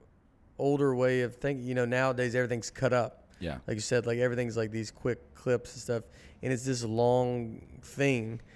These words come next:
Speaker 1: this performance that's, like, this, yeah, you're just telling, and the way you tell it and, like,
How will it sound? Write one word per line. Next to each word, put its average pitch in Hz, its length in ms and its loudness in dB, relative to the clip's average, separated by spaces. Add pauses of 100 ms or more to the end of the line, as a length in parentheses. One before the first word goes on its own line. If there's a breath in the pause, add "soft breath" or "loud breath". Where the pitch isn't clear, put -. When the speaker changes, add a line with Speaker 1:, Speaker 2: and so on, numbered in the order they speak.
(200 soft breath)
Speaker 1:
this 117 160 -6
performance 120 840 -2
that's, 117 280 -4
like, 117 180 -2
this, 113 280 -6 (360)
yeah, 123 200 0
you're 117 200 0
just 113 200 -6
telling, 127 360 2
and 131 120 2
the 135 40 6
way 131 160 8
you 143 140 8
tell 127 320 6
it 127 80 4
and, 113 320 -4
like, 117 300 0